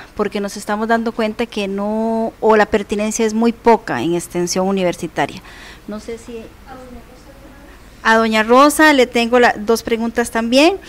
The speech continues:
Desconcentración de poder, eso es muy interesante y es lo ideal, pero ¿de qué forma lo lograría usted?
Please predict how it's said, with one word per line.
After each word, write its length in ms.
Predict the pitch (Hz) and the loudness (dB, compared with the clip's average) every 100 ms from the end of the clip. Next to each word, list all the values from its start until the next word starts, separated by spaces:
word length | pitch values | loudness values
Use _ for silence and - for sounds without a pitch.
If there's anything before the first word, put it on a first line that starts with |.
| - - - - - - - - | -18 -18 -18 -20 -20 -20 -20 -12
Desconcentración 1040 | 226 220 240 - 247 240 226 226 226 240 247 | -2 2 2 2 0 0 0 0 0 0 2
de 80 | 269 | 2
poder, 480 | 247 247 262 302 | 4 6 6 4
eso 340 | - 226 226 240 | 4 0 2 2
es 160 | 240 240 | 2 0
muy 140 | 240 | 0
interesante 640 | 240 240 220 220 240 247 | 2 2 2 2 2 2
y 80 | 247 | 2
es 120 | 226 220 | 2 4
lo 80 | |
ideal, 440 | 226 214 208 254 254 | 4 6 4 2 0
pero 140 | 220 208 | -2 -2
¿de 120 | 202 | -2
qué 140 | 208 | -2
forma 420 | 208 - 226 226 226 | -4 0 0 2 2
lo 120 | 226 | 2
lograría 440 | 208 185 190 202 | 2 0 0 0
usted? 440 | 220 - 240 240 | -2 -2 2 2